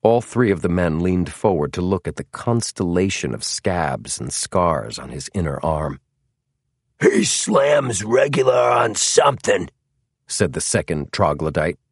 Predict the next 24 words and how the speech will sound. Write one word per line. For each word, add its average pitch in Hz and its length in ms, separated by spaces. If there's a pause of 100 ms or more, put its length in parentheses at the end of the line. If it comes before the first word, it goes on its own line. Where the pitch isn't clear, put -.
(160)
his 98 200
hairy 87 380
face 87 420
hovering 80 420
close 87 460
to - 80
Holmes's 87 580
bare 85 480
arm. 90 360 (1040)
Shut 320 440
up, 208 280
Finn, 156 600 (500)
said - 240
the 69 80
tall 78 320
man. 78 400 (760)
Then 262 220
who 294 220
says 240 480
you 233 180
got - 360
the - 120
fucking 208 580
money? 240 480